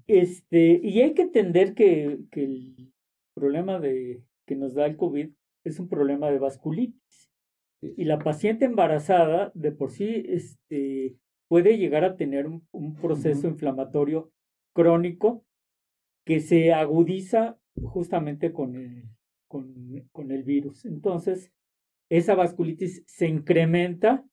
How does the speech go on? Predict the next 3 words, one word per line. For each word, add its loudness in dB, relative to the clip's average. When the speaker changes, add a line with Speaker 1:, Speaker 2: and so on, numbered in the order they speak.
Speaker 1:
y -4
vamos, 0
este, -4